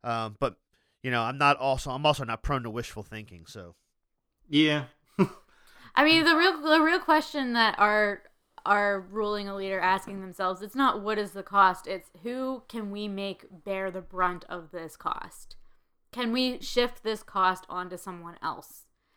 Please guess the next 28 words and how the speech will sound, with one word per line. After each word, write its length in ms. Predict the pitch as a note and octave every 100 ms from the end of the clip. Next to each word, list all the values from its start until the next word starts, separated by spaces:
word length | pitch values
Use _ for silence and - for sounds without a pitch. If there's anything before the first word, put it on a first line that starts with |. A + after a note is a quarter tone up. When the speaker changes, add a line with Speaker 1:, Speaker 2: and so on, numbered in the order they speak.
| _ _
Speaker 3:
And 420 | G#3 G3+ F#3+ F#3 -
everybody 380 | A3 C#4 C#4 C4
listening 400 | A#3 A#3 A3+ G#3+
to 60 |
this 160 | G#3+ G3+
show, 560 | - G#3 F#3+ G3 G3 G3 _ _ _ _ _ _ _ _ _ _ G3+
you're 220 | A3 A3+
the 120 | A3
one 200 | G#3+ G3+
that 100 | G3
they're 120 | F#3+
trying 200 | F3 F3+
to 60 | F3
stick 280 | - F3+ E3+
with 160 | E3
the 60 | -
bill 440 | D3+ E3 D3 - - -
right 220 | E3+ E3
now. 340 | E3+ E3 - - F#3+
So 120 | F#3
you 200 | F3 F3+
need 220 | F3+ F3
to 80 | F#3
be 380 | F#3 F3 D#3+ D3+ _ _ _ _
pushing 380 | - G3 G3 F3+
hard 440 | F3+ E3 D#3 D3+ _ _ _
for 500 | _ F#3 F3 D#3+ D#3 _ _ _ _ _ _ _
a 240 | - G3+